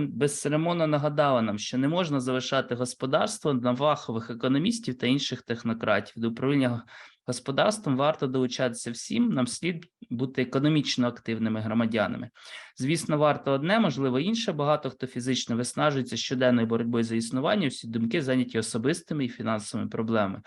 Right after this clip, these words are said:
Витрачати час і зус-, час і зусилля на вивчення економіки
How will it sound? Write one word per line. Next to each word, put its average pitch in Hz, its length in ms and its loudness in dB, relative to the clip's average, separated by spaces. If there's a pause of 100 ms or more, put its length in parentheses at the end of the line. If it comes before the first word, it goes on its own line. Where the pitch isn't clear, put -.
(420)
Витрачати 131 520 2
час 160 320 0
і 135 40 -6
зус-, - 380 -10
час 151 320 2
і - 20 -2
зусилля 131 440 0
на 123 80 6
вивчення 131 400 2
економіки 180 580 0